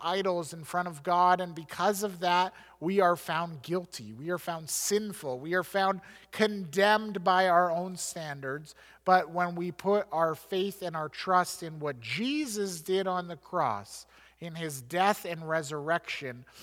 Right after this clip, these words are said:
that when we trust in that, God says, "You know what? He's paid for it all, and so I'm going to move you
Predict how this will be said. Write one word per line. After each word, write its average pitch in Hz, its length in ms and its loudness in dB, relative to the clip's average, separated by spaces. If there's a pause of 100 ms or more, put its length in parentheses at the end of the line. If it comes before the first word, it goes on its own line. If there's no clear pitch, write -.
(240)
that 160 120 -2
when 175 180 -2
we 208 140 -2
trust - 420 0
in 185 120 -8
that, 170 220 -4
God 165 240 0
says, 139 300 -10
"You 151 80 -12
know 165 140 -6
what? 165 360 -2 (200)
He's 208 360 -4
paid 143 360 -8
for 156 280 -4
it 147 60 -4
all, 156 380 2 (200)
and 156 200 -4
so 156 200 -2
I'm 160 280 0
going 160 260 -6
to 151 140 -10
move 156 360 -2
you 131 360 -8